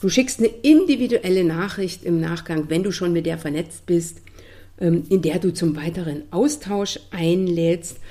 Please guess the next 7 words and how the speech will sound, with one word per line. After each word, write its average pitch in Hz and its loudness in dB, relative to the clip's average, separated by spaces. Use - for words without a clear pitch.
Also 175 -6
das 208 -2
sind 214 4
verschiedene 254 2
Möglichkeiten, 196 0
wie 196 -6
du 196 0